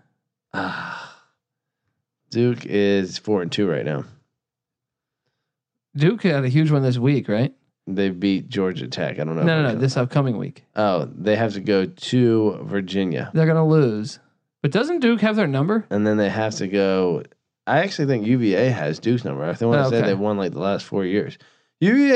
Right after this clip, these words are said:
Speaker 1: A strangely has certain teams' numbers.
Speaker 2: So Duke's gonna lose at Virginia.
Speaker 1: Mm-hmm.
Speaker 2: Then who does Duke play?
Speaker 1: Then Duke has to go to U N C.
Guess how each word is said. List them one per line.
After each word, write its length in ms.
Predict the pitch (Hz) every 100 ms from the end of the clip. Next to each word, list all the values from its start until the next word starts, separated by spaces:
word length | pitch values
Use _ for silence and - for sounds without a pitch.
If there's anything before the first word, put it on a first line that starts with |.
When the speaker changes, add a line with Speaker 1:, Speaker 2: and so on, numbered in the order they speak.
| 233
Speaker 1:
A 40 |
strangely 560 | - - 175 180 160 143
has 220 | 127 113
certain 300 | - 131 120
teams' 300 | 110 120 98
numbers. 400 | 98 101 82 -
Speaker 2:
So 80 | 165
Duke's 340 | 139 190 233
gonna 280 | - 214 190
lose 340 | 156 170 185 170
at 140 | 160
Virginia. 520 | 165 156 143 120 147 - -
Speaker 1:
Mm-hmm. 640 | 120 127 151 147 - -
Speaker 2:
Then 340 | 156 156 156 147
who 120 | 160
does 160 | 151
Duke 160 | 147 135
play? 260 | 135 110 123 - _
Speaker 1:
Then 280 | 107 127 123
Duke 200 | 113 110
has 200 | 104 92
to 60 |
go 80 | 101
to 60 | 87
U 160 | 90 90
N 120 | 78
C. 260 | - 80